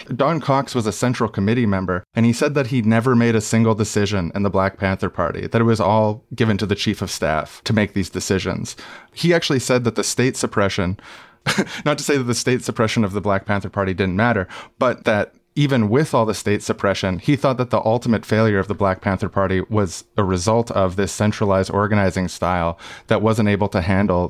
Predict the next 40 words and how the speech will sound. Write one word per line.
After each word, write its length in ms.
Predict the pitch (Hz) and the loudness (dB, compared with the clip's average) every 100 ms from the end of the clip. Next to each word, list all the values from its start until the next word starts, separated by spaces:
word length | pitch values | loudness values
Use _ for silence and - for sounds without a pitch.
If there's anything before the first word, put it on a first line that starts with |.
| - | 0
the 280 | 87 87 - - - | 2 2 -2 -18 -14
head 180 | - 123 | 0 2
of 100 | 98 | 2
the 60 | 104 | 0
organization 800 | 104 101 98 95 107 110 107 95 | 0 2 2 2 2 2 0 -2
being 240 | 92 90 | -2 -2
chopped 340 | - 87 - | 0 -2 0
off, 380 | 104 92 80 - - - 123 | 0 0 -2 -8 -20 -10 -4
because 180 | 120 | 0
everything 320 | 120 123 123 110 | 2 0 2 0
is 100 | - | 0
flowing 380 | - 117 110 | 0 2 4
down 220 | 104 104 104 | 2 2 0
from 160 | 101 | 0
this 160 | 95 98 | -2 0
one 180 | 95 90 | -2 0
person. 400 | 117 117 98 90 | 0 0 0 0
So 140 | 107 | 2
it 80 | 98 | 2
makes 200 | 123 - | 2 0
it 120 | - | -4
easier 600 | - 131 120 110 95 90 | 0 0 4 2 2 0
to 160 | 92 110 | -2 -2
sabotage 580 | - 113 117 110 98 95 | 2 2 2 2 0 0
an 80 | 101 | -2
organization 840 | 95 95 90 90 101 98 87 85 | -2 0 -2 0 0 0 -4 -4
if 100 | 101 | -2
it's 160 | 107 107 | 0 2
not 240 | 117 107 | 2 2
distributed, 560 | 113 - 104 98 92 90 | -2 0 0 2 2 2
if 100 | - | 0
it's 140 | - | 0
not 220 | 107 107 | 0 0
confederated, 800 | 110 95 95 90 82 82 101 - - - - | 0 0 2 2 2 0 -2 -6 -12 -10 -4
and 80 | 101 | -2
it's 100 | 113 | 0
not 220 | 104 - | -2 0
democratic 580 | 101 95 104 95 95 98 | 0 0 0 2 0 -2
and 100 | 92 | -2
participatory. 800 | 90 107 - - - 80 85 | 0 0 -2 -10 -6 -4 -4